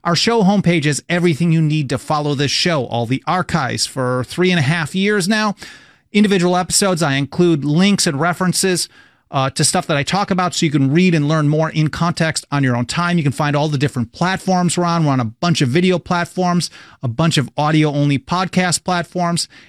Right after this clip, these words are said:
and you can even find our membership program where you can put your financial faith behind our work. For as little as two bucks a month, and we make it go a long, long way in support of the Constitution and liberty. That show homepage is tenth amendment center dot com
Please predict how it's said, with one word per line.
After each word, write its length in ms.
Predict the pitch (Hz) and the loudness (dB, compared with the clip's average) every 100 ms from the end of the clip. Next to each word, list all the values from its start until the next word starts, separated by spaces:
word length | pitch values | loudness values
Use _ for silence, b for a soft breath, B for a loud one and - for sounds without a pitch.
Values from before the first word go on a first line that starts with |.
| - | 0
and 120 | 170 | 2
you 60 | 160 | 4
can 140 | 180 | 4
even 220 | 208 185 | 2 2
find 280 | - 165 151 | -2 -2 -2
our 100 | 131 | 0
membership 600 | 127 156 156 143 147 - | 0 0 0 0 -2 -2
program 480 | 147 143 143 147 143 | -2 -2 0 -2 0
where 100 | 139 | 0
you 100 | 131 | 0
can 160 | 143 | -2
put 200 | 123 151 | -2 -2
your 100 | - | -2
financial 640 | 127 151 147 156 180 - 117 | -4 -2 0 0 0 -2 -4
faith 420 | - 143 139 - | -4 0 0 -2
behind 440 | 135 113 143 135 | -4 -2 0 0
our 120 | 127 | 0
work. 380 | 123 143 147 - b b b b | 0 0 0 -4 b b b b
For 220 | - 175 | 0 2
as 100 | 139 | 2
little 220 | 175 165 | 2 2
as 140 | 135 - | 0 -2
two 200 | - 190 | 0 2
bucks 280 | 151 - | 2 0
a 40 | 139 | 2
month, 280 | 127 127 135 | 2 2 2
and 160 | 120 | 0
we 160 | 139 160 | 2 2
make 240 | 147 135 | 2 0
it 120 | 123 | -4
go 120 | 107 123 | -4 -2
a 100 | 113 | -2
long, 720 | 123 123 147 165 160 139 117 | -2 -2 -2 0 2 2 2
long 460 | 117 131 143 147 139 | 2 2 4 4 4
way 320 | 127 120 117 B B B B | 4 2 0 B B B B
in 140 | 160 | -2
support 320 | 135 - 143 120 | 0 0 0 0
of 40 | |
the 60 | 117 | 0
Constitution 600 | 127 131 - 143 - 147 | 0 0 0 0 2 2
and 100 | 135 | 2
liberty. 240 | 147 139 | 2 2
That 220 | 131 131 | 0 0
show 220 | - 175 | 0 0
homepage 480 | 156 180 170 170 156 | 2 2 2 0 2
is 180 | 156 - - | -2 -4 -10
tenth 340 | - 196 180 | -4 -2 0
amendment 480 | 170 156 165 160 151 | 0 2 2 2 0
center 380 | - 160 147 160 | 0 0 0 -2
dot 300 | 135 123 - | 0 -2 -2
com 440 | - 156 156 156 | -4 -2 -2 -4